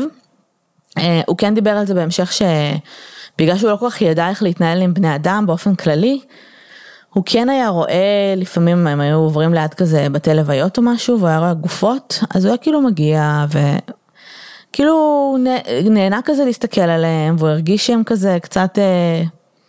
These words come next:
הם, הוא, הוא, לא היו לו בשלב הזה פנטזיות מיניות, אבל, אה, אנחנו יודעים, אני חושבת שדיברנו על זה ב-, בעבר, ש-, אה,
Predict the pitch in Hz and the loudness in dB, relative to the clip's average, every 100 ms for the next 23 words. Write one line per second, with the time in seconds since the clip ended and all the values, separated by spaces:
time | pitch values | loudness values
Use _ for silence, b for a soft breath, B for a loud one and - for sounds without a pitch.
0 | B B B B B B B B B B | B B B B B B B B B B
1 | _ _ - _ - 175 - _ - - | _ _ -20 _ -2 -2 -4 _ -8 -2
2 | 180 196 - 190 - 196 247 311 285 226 | 2 2 2 0 2 0 2 0 0 -2
3 | 226 202 208 226 196 - 170 - 160 196 | -2 -2 -2 -2 -2 0 -2 2 0 2
4 | 254 294 302 - 269 254 254 277 320 - | 2 0 -2 -8 0 2 4 0 -2 -6
5 | - B B B B B B B B B | -14 B B B B B B B B B
6 | B B _ 185 175 190 180 180 B B | B B _ 0 2 2 0 -2 B B
7 | B B B B B B B B - 180 | B B B B B B B B -2 2
8 | 170 165 165 - 185 185 175 165 269 269 | 4 2 0 -2 -2 2 2 2 0 0
9 | 185 190 208 180 190 220 202 156 - 170 | -2 -2 -2 0 2 0 0 -2 0 -2
10 | - 170 160 185 311 330 202 - - 175 | 0 0 0 0 -2 -2 -4 -2 0 2